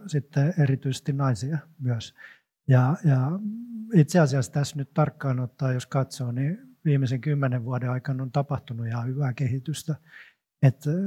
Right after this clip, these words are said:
asiantuntijajoukko on laajentunut ja myös nuoristunut ja naisistunut. Et omiakin näitä työnohjat-, äh, väitöskirjan ohjattavia on valmistunut tohtoreiksi ja sit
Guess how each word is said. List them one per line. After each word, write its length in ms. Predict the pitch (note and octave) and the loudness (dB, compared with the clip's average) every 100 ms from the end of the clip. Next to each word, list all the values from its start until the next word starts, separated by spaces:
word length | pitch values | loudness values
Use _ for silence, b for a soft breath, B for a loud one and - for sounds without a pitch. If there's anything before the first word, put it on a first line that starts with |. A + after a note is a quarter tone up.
| G#3 | 0
asiantuntijajoukko 1600 | C#3+ B2 B2+ A#2 C3+ A#2 C#3 B2+ C#3 A3 C4 A#3 C#3 C3 - C3 | 0 2 -2 -4 -6 -4 -2 0 -2 -6 -6 0 2 0 -4 -2
on 80 | |
laajentunut 640 | C#3 C#3+ C3+ B2+ D3 C3+ C3 | 0 0 0 -2 -6 -6 -4
ja 260 | C3 C3 F3 A#3 | -4 -4 -6 -6
myös 280 | G#3 C3+ B2 | -2 -2 -2
nuoristunut 720 | C#3 C3+ B2+ - - C3 C3 | -4 -2 -2 -6 -8 -6 -4
ja 300 | C3 B2+ D#3+ - _ _ - | -2 -2 -4 -8 _ _ -2
naisistunut. 720 | D3 C3 A#2+ A2 - E3+ E3 - B B B B _ - | 2 4 2 -4 -6 -4 -4 -8 B B B B _ 2
Et 300 | B2 A#2+ F#3+ A3 A3 A3+ - - _ _ _ _ _ _ _ | 2 2 -6 -8 -10 -16 -20 -20 _ _ _ _ _ _ _
omiakin 520 | G3 C#3+ C#3 C3+ C#3 C3+ | 2 6 6 4 0 0
näitä 240 | C3+ D3 | 0 0
työnohjat-, 720 | - C#3 C3 B2+ C3+ - - | -2 -2 0 0 -2 -2 -2
äh, 300 | E3+ C#3+ D#3+ | 4 6 6
väitöskirjan 600 | C#3+ C3+ C3+ - C3+ C#3 | 4 2 0 -4 -2 0
ohjattavia 640 | C#3 C3 B2+ - C3 C3+ C3 | 0 -2 -4 -4 -4 -4 -4
on 340 | C#3 G3 A3 | -6 -8 -4
valmistunut 640 | E3 C3+ C3+ - C#3+ C3+ - | -2 0 0 -4 -6 -6 -2
tohtoreiksi 580 | C#3 - C#3 C3+ B2+ C#3+ | -2 0 -2 0 -2 -4
ja 40 | |
sit 220 | C3+ B2 | -6 -6